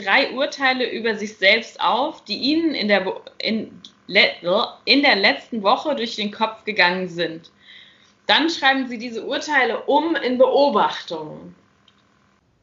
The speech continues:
Ähm, genau, und da eben auch wieder dieses,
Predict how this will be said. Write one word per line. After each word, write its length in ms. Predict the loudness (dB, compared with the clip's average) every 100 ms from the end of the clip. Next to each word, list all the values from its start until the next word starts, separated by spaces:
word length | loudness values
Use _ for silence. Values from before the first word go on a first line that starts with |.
| -20 -20 -20 _ _ _ _ -2
Ähm, 480 | 2 2 0 -6 -2
genau, 300 | 4 4 4
und 100 | 4
da 160 | 4 4
eben 160 | 2
auch 200 | 0 -2
wieder 200 | 0 0
dieses, 520 | 0 -6 -10 -12 -14